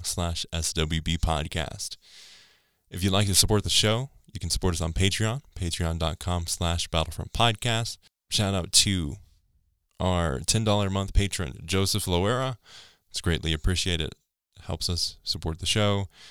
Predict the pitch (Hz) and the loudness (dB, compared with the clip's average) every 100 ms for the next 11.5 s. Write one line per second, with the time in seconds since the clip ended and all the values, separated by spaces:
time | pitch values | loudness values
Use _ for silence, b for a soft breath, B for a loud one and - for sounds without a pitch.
0 | B - 82 73 73 87 87 104 - 101 | B -6 -4 -2 -2 0 2 2 4 2
1 | 95 92 - 80 80 82 80 - 90 - | 0 -2 -6 -6 -4 -4 -4 -4 -4 -2
2 | 90 80 - 90 _ _ _ _ _ _ | -4 -4 -8 -14 _ _ _ _ _ _
3 | - 82 80 - - - 82 - - - | -12 -8 -6 -6 -8 -6 -6 -6 -4 -4
4 | 69 69 - 82 80 - - - - B | -4 -6 -6 -6 -6 -8 -10 -14 -18 B
5 | B B B 98 104 117 107 110 113 - | B B B 2 4 4 4 4 2 2
6 | 90 - - 107 95 - 82 82 80 87 | 2 0 0 0 2 0 0 -2 0 2
7 | 85 82 - 110 110 110 117 120 113 90 | 2 2 2 0 0 0 0 -2 -2 -4
8 | 85 80 87 80 90 - 82 82 85 87 | -2 0 0 0 -2 -2 0 2 4 2
9 | 90 95 - 82 80 80 98 104 - - | 2 -2 -4 -2 0 0 0 0 -2 -4
10 | B B B B B B - 87 - 92 | B B B B B B -6 0 2 4
11 | 92 107 87 57 | 4 4 0 -4